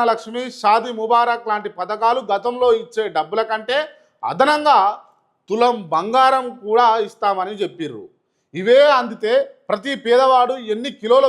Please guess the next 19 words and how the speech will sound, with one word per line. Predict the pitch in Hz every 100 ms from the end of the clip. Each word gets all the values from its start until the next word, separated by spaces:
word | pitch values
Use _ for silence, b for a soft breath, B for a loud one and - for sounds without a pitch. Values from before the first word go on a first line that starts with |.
| 240
బియ్యం | 233 247 240
కొనుగోలు | 208 220 220 226 220
చేసే | 208 180 165
శక్తి | 185 190 196
పెరుగుతుందో | 196 180 180 175 214 254 b b b - 131
ఆలోచించడం | 208 269 269 262 214 220 226 208
మంచిది. | 165 156 139 147 113 _ _ _ -
ప్రజాప్రభుత్వం | 180 247 254 240 240 247 240 220
పేరుతో | 220 226 233 269 311 - - _ _ -
ప్రజల, | 175 226 285 262 - _ _ -
ప్రజాప్రభుత్వం | 196 247 254 240 247 247 220 - 202
పేరులో | 220 226 214 233 185 175 - _ -
ప్రజా | 180 247 240 170 - _ _ -
ప్రభుత్వం | 190 247 247 226 208
అన్నంత | 190 190 170 165
మాత్రాన | 156 165 190 190 175 151 _ _ _ -
ప్రజల | 170 220 247 220
గురించి | 226 196 202 175 156 196
ఏమాత్రం | 226 254 277 254